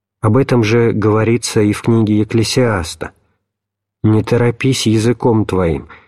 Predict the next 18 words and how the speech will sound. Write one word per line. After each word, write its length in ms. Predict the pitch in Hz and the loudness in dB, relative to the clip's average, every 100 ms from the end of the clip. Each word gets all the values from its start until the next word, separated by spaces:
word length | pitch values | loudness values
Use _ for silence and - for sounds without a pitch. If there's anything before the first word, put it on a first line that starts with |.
| _ | _
и 120 | 107 | 0
сердце 540 | 98 - 139 131 - 104 | 0 0 0 0 -2 -4
твое 380 | 95 92 87 76 - - | 0 0 0 -4 -14 -10
да 140 | 95 107 | -2 2
не 140 | 110 | 2
спешит 580 | 107 - 113 - 127 - - _ | 0 -2 -2 0 0 -2 -12 _
произнести 720 | - 104 95 95 101 - 113 101 | 0 2 2 2 0 -2 -2 -2
слово 420 | - 117 101 92 | 0 0 0 -2
пред 260 | 95 98 | -2 -2
Богом», 460 | 90 95 90 76 65 - _ _ | 0 0 -2 -4 -10 -18 _ _
глава 320 | 104 101 95 | 0 0 0
пятая, 340 | 113 104 95 87 | -2 0 0 -2
стих 300 | - 104 - | -2 -4 -2
первый. 400 | 104 82 71 69 _ _ _ _ _ _ _ _ _ _ _ _ _ - | -2 0 -4 -10 _ _ _ _ _ _ _ _ _ _ _ _ _ -2
Иногда 400 | 113 107 107 139 | 0 2 2 2
нам 200 | 131 113 | 2 0
кажется 520 | - 127 120 - 117 | 0 0 0 -2 0
необходимым 840 | 107 110 104 110 104 135 123 85 | 0 0 -2 -4 -2 0 0 -2